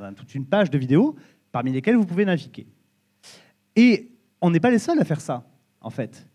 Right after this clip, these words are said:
Donc, quand on commence à faire ça, on peut aussi, à un moment donné, partager, regarder, là, si vous voulez, euh, suivre les mêmes comptes et instances que, euh, Peer.tube, bah, vous pouvez, et il y a, on va travailler sur les méthodologies pour faire ça. Et puis, surtout,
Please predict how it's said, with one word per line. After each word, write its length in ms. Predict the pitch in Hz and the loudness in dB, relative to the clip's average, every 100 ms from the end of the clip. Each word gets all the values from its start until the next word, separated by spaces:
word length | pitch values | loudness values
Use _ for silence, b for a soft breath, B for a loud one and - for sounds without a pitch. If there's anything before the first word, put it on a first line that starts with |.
| _ _ _ | _ _ _
Donc, 320 | 180 233 - | 2 2 0
quand 180 | - 247 | 0 2
on 60 | 240 | 4
commence 320 | 226 196 175 | 2 2 0
à 60 | 160 | 0
faire 180 | 151 | -2
ça, 240 | - 220 311 | -2 -4 -2
on 140 | 180 | -4
peut 100 | 151 | 2
aussi, 280 | 160 156 160 | 4 4 2
à 40 | 196 | 2
un 40 | |
moment 120 | 160 | 2
donné, 220 | 156 160 | 4 2
partager, 560 | 151 - - 190 151 196 | 2 -2 2 0 2 -2
regarder, 460 | 147 156 165 190 175 | -2 -2 0 0 -2
là, 160 | 123 | -4
si 160 | 117 147 | -8 -12
vous 100 | 147 | -8
voulez, 260 | 160 185 | -4 -2
euh, 200 | 170 120 113 b b | -4 -6 -10 b b
suivre 500 | - 214 233 180 120 | -16 -6 -4 -4 -8
les 160 | 123 139 | -6 -6
mêmes 180 | 151 147 | -4 -6
comptes 320 | 170 170 170 | -8 -10 -8
et 60 | 139 | -12
instances 400 | 131 165 156 156 | -10 -8 -8 -6
que, 100 | 139 | -6
euh, 280 | 151 135 | -4 -4
Peer.tube, 640 | 113 147 - 143 139 190 120 | -8 -14 -8 -8 -6 -10 -10
bah, 200 | 117 120 | -12 -10
vous 100 | 135 | -12
pouvez, 480 | 131 120 147 285 - _ _ | -14 -6 -4 -4 -8 _ _
et 160 | 92 104 | -10 -8
il 60 | |
y 120 | 107 117 | -8 -10
a, 240 | 110 113 | -12 -14
on 160 | 92 98 | -18 -18
va 140 | 117 | -20
travailler 400 | - 139 131 147 | -12 -8 -6 -6
sur 140 | 156 120 | -8 -12
les 100 | 123 | -12
méthodologies 500 | 127 120 127 120 131 | -10 -8 -6 -8 -12
pour 100 | - | -16
faire 200 | 117 - | -18 -8
ça. 260 | 226 294 _ _ _ _ _ _ b b | -6 -8 _ _ _ _ _ _ b b
Et 120 | 160 | 0
puis, 320 | 170 240 302 302 | 2 4 4 2
surtout, 540 | - 175 - 254 294 | -2 -2 2 2 2